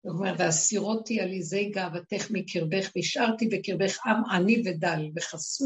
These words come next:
בשם השם." תורידו את האף כולכם, מי אתם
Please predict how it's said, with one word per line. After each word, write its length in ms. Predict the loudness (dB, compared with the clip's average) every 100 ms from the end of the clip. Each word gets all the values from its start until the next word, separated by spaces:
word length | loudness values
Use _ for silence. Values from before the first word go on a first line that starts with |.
| -2
בשם 300 | -4 -8 -10
השם." 240 | -12 -16 -18 _ _ _ _ _ _ _ _ 0
תורידו 440 | 4 6 6 6
את 480 | 6 6 6 4 -6
האף 360 | -10 -10 -12 -4
כולכם, 380 | -2 -2 -2 0
מי 160 | 2 2
אתם 160 | 0